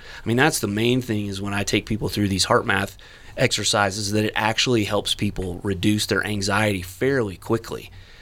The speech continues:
Um, and so, and again, you know, uh, there can be some stigma around, "Oh, breathing exercises, you know, take ten deep breaths, thanks, pal," you know, but actually it works. <laughs> It really does work. I was skeptical,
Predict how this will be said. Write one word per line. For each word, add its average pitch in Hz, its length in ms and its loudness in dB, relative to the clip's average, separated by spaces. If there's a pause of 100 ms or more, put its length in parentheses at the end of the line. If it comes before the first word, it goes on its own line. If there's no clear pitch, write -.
(240)
Um, 110 440 0
and 120 160 -2
so, 117 460 2 (420)
and 127 100 2
again, 160 320 2
you 143 80 0
know, 127 380 2 (520)
uh, 120 300 2
there 123 160 -2
can 131 180 -2
be 131 140 4
some 127 180 0
stigma 123 400 2
around, 113 240 0
"Oh, 104 140 -2
breathing 110 420 0
exercises, 95 720 2
you 101 100 -2
know, 95 80 -2
take 104 260 2
ten 104 200 0
deep 98 140 -4
breaths, 98 260 2
thanks, 104 320 0
pal," 87 420 -4
you 120 140 4
know, 104 160 2
but 123 240 0
actually 120 640 2
it 139 200 -2
works. - 420 -2
<laughs> 147 140 2
It 165 100 0
really 156 320 2
does 127 180 0
work. 110 140 -4
I 127 220 0
was 156 180 2
skeptical, 143 600 0